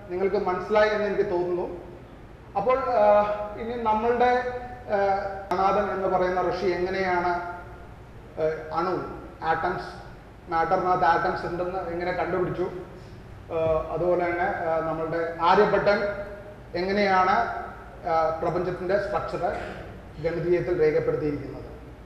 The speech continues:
അപ്പൊ എന്റെ റാഷണലിസ്റ്റ് സു-, റാഷണലിസ്റ്റ് സുഹൃത്തുണ്ട് ഹരിക്കൊക്കെ അറിയാം, അതായത് ജോ-, ആ, ജോർജ് എന്ന് പറഞ്ഞ പുള്ളി പറഞ്ഞു, "സാറേ അത് നിരീക്ഷിച്ചിട്ട്, കാരണം ഗ്രഹങ്ങളെല്ലാം നിരീക്ഷിക്കാൻ പറ്റുമല്ലോ."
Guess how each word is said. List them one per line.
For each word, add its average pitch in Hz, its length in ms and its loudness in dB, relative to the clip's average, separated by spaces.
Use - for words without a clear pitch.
അപ്പൊ 175 140 2
എന്റെ 196 200 6
റാഷണലിസ്റ്റ് 196 540 6
സു-, - 220 -4
റാഷണലിസ്റ്റ് 196 540 4
സുഹൃത്തുണ്ട് 226 480 10
ഹരിക്കൊക്കെ 202 400 6
അറിയാം, 202 220 6
അതായത് 180 580 4
ജോ-, 185 120 6
ആ, 175 500 6
ജോർജ് 185 280 8
എന്ന് 208 120 6
പറഞ്ഞ 196 300 6
പുള്ളി 214 180 10
പറഞ്ഞു, - 380 8
"സാറേ 196 200 8
അത് 196 260 -2
നിരീക്ഷിച്ചിട്ട്, 226 1040 4
കാരണം 202 280 4
ഗ്രഹങ്ങളെല്ലാം 214 680 6
നിരീക്ഷിക്കാൻ 214 420 4
പറ്റുമല്ലോ." 208 360 4